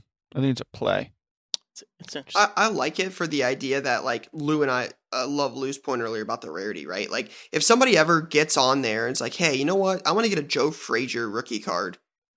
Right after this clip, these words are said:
Speaker 3: Th-, there's, there's two of them graded a six, and there's nothing higher. Two. There's, you know, ten thousand group breakers and cards alone, and, you know, two people can buy this Joe Frazier card. Again,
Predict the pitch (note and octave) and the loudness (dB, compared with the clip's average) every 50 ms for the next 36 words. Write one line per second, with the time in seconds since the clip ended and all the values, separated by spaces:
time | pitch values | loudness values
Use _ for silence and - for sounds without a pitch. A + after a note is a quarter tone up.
0 | _ _ _ _ - F3 E3+ E3+ E3+ D#3 D3+ - - - D#3+ D#3+ D3+ - - - | _ _ _ _ -2 -2 0 0 0 0 0 -2 -2 0 0 2 2 2 0 0
1 | - - A#3+ A3+ F3 C#3+ - - A2 G2 G2 A#2 - - _ _ _ _ _ - | 2 4 6 6 6 6 4 0 -2 -2 -2 -4 -8 -12 _ _ _ _ _ 2
2 | - D#3+ D#3 D3 C#3+ A#2+ A2+ A2 - - C#3+ C3+ - - - C#3 C#3 C3+ C3+ - | 4 4 4 4 2 0 0 0 2 2 2 0 0 -2 -2 0 0 0 0 0
3 | C#3+ C3 - - - - D#3+ - F2+ E2 - - - _ _ - - F#3 D#3+ D3 | 0 0 0 -2 -4 -4 -4 -4 -6 -6 -6 -10 -16 _ _ 0 4 4 4 4
4 | B2+ - - - _ _ _ _ _ _ _ _ _ _ _ _ _ _ _ _ | 2 0 -6 -14 _ _ _ _ _ _ _ _ _ _ _ _ _ _ _ _
5 | _ - F3 F3 D#3 - - - _ _ _ _ _ _ _ _ _ _ _ _ | _ 2 2 4 2 0 -6 -10 _ _ _ _ _ _ _ _ _ _ _ _
6 | _ _ _ _ _ _ _ _ - - F2 D#2 - _ _ _ _ _ _ _ | _ _ _ _ _ _ _ _ -8 -8 -8 -8 -12 _ _ _ _ _ _ _
7 | _ _ _ _ - G#3 G#3 G#3 G3+ F#3 F3+ E3 E3 D#3+ D3+ D#3 F3 F3+ E3+ E3 | _ _ _ _ 4 4 6 6 6 6 6 6 4 2 4 4 4 4 6 4
8 | D3+ C#3+ D3 D3 C#3 C#3 C3+ C#3 B2+ - - E3 D#3+ D#3 D3 C#3+ C#3+ C3 D3 D#3 | 2 4 4 2 0 2 0 -2 -4 0 4 6 6 6 6 4 2 4 4 4
9 | D3 C3 A#2+ A#2+ C3+ - - _ _ _ _ - C#3+ C#3 C#3 - _ _ _ _ | 4 2 0 -4 -6 -8 -14 _ _ _ _ -2 -2 -2 -2 -6 _ _ _ _
10 | D3+ D#3 A#2+ A2+ G2+ - - _ _ _ _ _ - - - G#3 A3 G#3+ G#3 G#3+ | 0 0 2 0 -2 -6 -10 _ _ _ _ _ -8 2 6 8 8 8 8 4
11 | G3+ F#3+ F#3 F#3 F#3 F3+ F3 F3 F3 - D3+ D3 C#3+ C#3+ B2 C#3 D3+ D3 D#3 D#3+ | 2 0 2 2 2 2 2 2 0 0 -2 2 4 4 6 6 6 4 2 0
12 | - - D3+ D3 C3+ D3 D3 D3 D3+ E3+ E3 F3+ F3 F3+ F3+ - E3 G3 C#4 - | 2 4 2 4 4 2 2 2 0 -2 0 0 0 0 0 -2 -4 -4 -2 -4
13 | C3 B2 | -4 -6